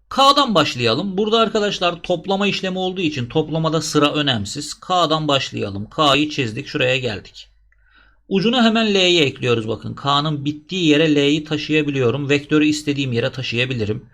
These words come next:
Sonra L'nin bittiği yere de M'yi taşıyorum. M bakın iki sola bir yukarı. Buradan da iki sola bir yukarı geldiğimde şuraya geleceğiz.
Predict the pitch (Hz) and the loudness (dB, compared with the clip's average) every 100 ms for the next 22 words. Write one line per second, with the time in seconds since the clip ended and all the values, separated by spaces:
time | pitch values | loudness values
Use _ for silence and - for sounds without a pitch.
0 | _ _ _ _ - 226 233 214 196 202 | _ _ _ _ -2 0 2 2 2 2
1 | 233 214 196 - 190 180 175 170 151 170 | 0 0 -4 -4 -2 2 4 4 4 2
2 | 151 151 156 151 127 113 113 139 143 156 | 2 4 4 2 -4 0 0 0 0 0
3 | 165 170 165 165 165 151 208 170 160 160 | 2 0 -2 -4 -6 -8 -4 0 2 2
4 | 165 139 123 104 143 147 151 175 165 - | 0 -2 -2 0 0 2 0 0 -4 -6
5 | - 196 170 165 160 170 156 160 160 156 | -8 -4 0 0 0 -2 -2 -2 0 2
6 | 151 151 151 147 165 165 - 170 139 123 | 2 4 2 0 -4 -6 -4 0 0 -2
7 | 104 95 101 135 156 - | -4 -6 -6 -6 -8 -14